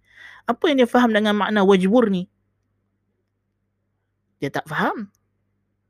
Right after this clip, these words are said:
Nah, kalau dia tak faham makna, bagaimana dia nak menghayati solat yang dia lakukan? Sebab itu kita sebut di antara punca ateism ialah kekeringan spiritual. Kekeringan spiritual di sini bukan bermaksud orang ni tidak beramal ibadah.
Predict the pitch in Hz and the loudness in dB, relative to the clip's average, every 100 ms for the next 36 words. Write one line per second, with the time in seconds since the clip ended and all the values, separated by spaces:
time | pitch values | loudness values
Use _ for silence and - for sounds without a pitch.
0 | _ _ _ 277 - - 202 196 311 302 | _ _ _ -8 -8 -4 -2 -2 -2 -2
1 | 262 226 254 285 254 233 240 214 208 269 | -2 0 0 0 0 0 0 -2 -2 -2
2 | 370 427 339 294 277 269 _ _ _ _ | -2 -2 0 0 0 -4 _ _ _ _
3 | _ _ _ _ _ - 220 226 233 277 | _ _ _ _ _ -10 -4 -2 0 0
4 | 294 285 240 - 269 302 - 226 226 208 | -2 -6 -6 -4 -2 -2 -4 -4 -2 -4
5 | 185 175 165 131 _ _ _ _ _ _ | -4 -8 -8 -14 _ _ _ _ _ _
6 | - 196 214 269 233 220 214 262 196 208 | -4 -2 -2 -4 -4 -4 -2 -4 -2 0
7 | 208 202 208 190 240 247 294 202 196 214 | -2 -2 -4 -2 -2 -2 0 -2 -2 -4
8 | 226 262 214 202 240 - - _ - 220 | -2 -4 0 0 0 -4 -20 _ -2 -2
9 | 214 233 285 311 240 - 233 208 - 170 | 0 0 0 -4 -6 -6 -6 -6 -4 -4
10 | 139 _ - 202 254 302 349 - - 240 | -4 _ -6 -2 -2 -2 -4 -6 -6 -6
11 | - 254 196 233 330 269 262 320 262 240 | 0 0 0 -6 -6 -4 -2 -2 2 0
12 | 226 226 - 247 262 269 254 240 214 226 | 0 -6 -2 -2 -2 -4 -4 -2 0 0
13 | 240 254 254 302 320 247 233 | -2 -2 -4 -2 -2 -2 -4